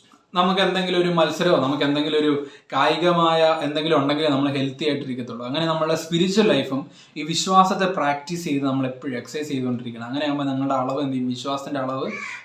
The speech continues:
വർദ്ധിച്ച് വർദ്ധിച്ച് വർദ്ധിച്ച് വർദ്ധിച്ച് വരും. അതുകൊണ്ട് ക്രിസ്ത്യൻ സമൂഹം ഒരിക്കലും, ദൈവത്തിന്റെ മക്കൾ ഒരിക്കലും വിഗ്രഹങ്ങളുടെ പുറകെ പോകരുത്, വിഗ്രഹങ്ങളെ നിങ്ങൾ അനുഗമിക്കരുത്. ഇപ്പൊ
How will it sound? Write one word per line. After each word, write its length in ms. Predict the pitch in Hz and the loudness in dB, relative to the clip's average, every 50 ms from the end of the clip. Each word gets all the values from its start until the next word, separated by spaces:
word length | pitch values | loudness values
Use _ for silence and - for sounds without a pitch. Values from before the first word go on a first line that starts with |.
| - | -4
വർദ്ധിച്ച് 380 | 139 131 143 143 147 143 - 160 | -4 -2 -2 -2 -4 -4 -4 -2
വർദ്ധിച്ച് 420 | 143 143 143 139 139 143 139 147 | 0 0 0 0 -2 -6 -4 -2
വർദ്ധിച്ച് 380 | 147 143 139 143 151 151 - 175 | -2 -2 -2 -4 -6 -6 -4 -2
വർദ്ധിച്ച് 400 | 170 170 - 170 170 175 - 226 | 0 0 0 -2 -4 -6 -4 -2
വരും. 360 | 208 196 175 139 123 - - _ _ _ _ _ _ _ - - - | -2 0 0 -2 -4 -6 -10 _ _ _ _ _ _ _ -10 0 4
അതുകൊണ്ട് 300 | 170 196 226 226 226 - | 6 8 8 8 8 6
ക്രിസ്ത്യൻ 320 | 190 185 - - 254 247 | 4 0 2 4 2 4
സമൂഹം 580 | - 226 202 196 196 190 180 185 190 180 - 143 | 6 6 4 4 4 2 4 4 4 2 2 0
ഒരിക്കലും, 560 | 135 135 131 - 180 151 131 113 110 113 120 | 0 0 -2 -4 -4 -4 -4 -4 -6 -6 -4
ദൈവത്തിന്റെ 440 | 131 135 156 180 180 180 208 208 196 | -2 0 2 2 0 0 0 -2 0
മക്കൾ 320 | 160 135 131 - 156 151 | 0 -2 -4 -4 -4 -4
ഒരിക്കലും 580 | 135 123 131 131 - 147 131 120 113 117 - - _ _ _ - - _ 135 | -2 -2 -2 -4 -4 -6 -6 -6 -6 -8 -10 -16 _ _ _ -20 -20 _ -12
വിഗ്രഹങ്ങളുടെ 800 | 135 135 165 175 185 196 202 196 196 196 196 202 202 196 202 180 | -6 -2 0 2 4 4 4 2 2 2 2 2 4 4 6 6
പുറകെ 340 | 156 139 131 139 151 160 151 | 6 4 4 6 6 4 4
പോകരുത്, 560 | 127 131 127 135 147 147 135 127 123 131 139 | 2 0 0 2 2 2 2 2 0 -2 -2
വിഗ്രഹങ്ങളെ 920 | 127 127 127 135 143 151 160 160 160 160 165 165 165 165 170 170 170 - - - _ _ _ _ _ _ _ _ - | -2 -4 -2 -2 0 0 0 0 0 0 0 0 0 0 0 -2 -6 -10 -14 -20 _ _ _ _ _ _ _ _ -10
നിങ്ങൾ 220 | 139 143 147 139 | -8 -6 -4 -4
അനുഗമിക്കരുത്. 600 | 131 131 143 147 165 180 180 - 165 139 123 120 | -2 -2 -2 -4 -4 -6 -6 -6 -6 -6 -6 -8
ഇപ്പൊ 180 | 117 - 139 | -8 -10 -14